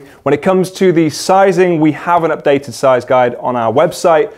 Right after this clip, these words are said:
which will tell me that for my size nine hand, it's the extra large that I have on here that is my size. And I can bear that out because I've tried on the large and it was slightly too snug for me. Definitely going for this size on there. But if you're at all unsure,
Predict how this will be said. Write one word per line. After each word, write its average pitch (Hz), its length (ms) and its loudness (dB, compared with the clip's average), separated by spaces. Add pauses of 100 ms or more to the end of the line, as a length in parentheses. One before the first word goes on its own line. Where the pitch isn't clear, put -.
(200)
which - 160 -8
will 131 80 -2
tell 160 260 -4
me 143 220 2
that 131 200 -4
for 123 320 0
my 131 400 0
size 123 440 -2
nine 165 280 0
hand, 180 360 -2 (280)
it's 120 120 -8
the 147 100 2
extra 147 300 -4
large 131 320 4
that 110 140 -2
I - 20 2
have 113 220 -4
on 110 140 -6
here 113 340 -6 (240)
that - 120 -6
is 120 140 0
my 110 160 -4
size. 107 360 -10
And 117 80 -8
I 117 80 -4
can 117 300 -6
bear 131 200 -2
that 117 140 -6
out 135 220 -2
because - 180 -12
I've 113 120 -4
tried 180 420 2
on 143 520 -2
the 120 220 -2
large 127 340 0
and 120 100 -8
it 139 60 -6
was 151 160 -4
slightly 240 720 -2
too 127 260 -4
snug 123 340 -4
for 117 180 -4
me. 113 200 -8 (360)
Definitely 127 280 -4
going 117 240 -6
for 110 280 -6
this 113 200 -10
size 107 260 -14
on 110 100 -10
there. 104 180 -12
But - 260 -10
if - 160 -10
you're 139 120 2
at 139 120 -6
all 165 200 2
unsure, 110 480 -6